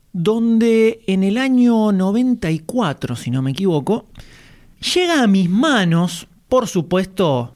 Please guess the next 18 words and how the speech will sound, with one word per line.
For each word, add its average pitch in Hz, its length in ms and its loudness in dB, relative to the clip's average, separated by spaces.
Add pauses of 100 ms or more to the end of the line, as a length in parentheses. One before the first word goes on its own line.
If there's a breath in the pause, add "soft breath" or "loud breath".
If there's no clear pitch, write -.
de 139 180 -2
la 131 140 0
mano 160 340 2
de 247 140 2
mi 190 200 4
dealer, 147 680 0 (140)
que 139 160 -2
me 135 140 0
traía 180 420 0
merca 165 480 0
de 214 140 2
la 165 140 2
buena, 175 560 0 (340 soft breath)
mi 135 140 -2
tío, 139 360 2 (180)
mi - 100 -18
tío 180 220 0
Quique, 160 420 -2